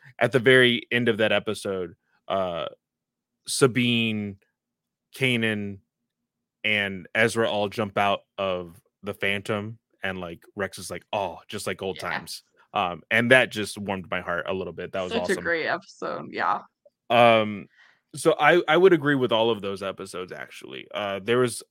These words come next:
Speaker 1: uh, the, uh, Brothers of the Broken Horn. Um,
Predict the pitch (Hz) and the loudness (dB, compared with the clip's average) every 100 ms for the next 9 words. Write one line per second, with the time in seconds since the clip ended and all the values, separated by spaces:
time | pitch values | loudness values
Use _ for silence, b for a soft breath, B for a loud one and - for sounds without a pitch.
0 | 120 107 101 98 95 _ _ _ _ _ | -4 -2 -2 -4 -8 _ _ _ _ _
1 | _ _ _ 151 143 135 135 131 - 143 | _ _ _ -16 -8 -4 -4 -6 -10 -20
2 | 131 _ - 120 104 98 90 - _ _ | -20 _ -2 0 0 -2 -4 -10 _ _
3 | _ 135 160 170 160 151 127 - 123 120 | _ 2 4 6 4 2 -2 -6 -6 -4
4 | 117 113 120 120 107 107 104 107 113 117 | -2 0 0 0 -6 -4 -4 -4 -6 -10
5 | b b b _ 104 101 95 92 92 | b b b _ -2 -2 -4 -8 -14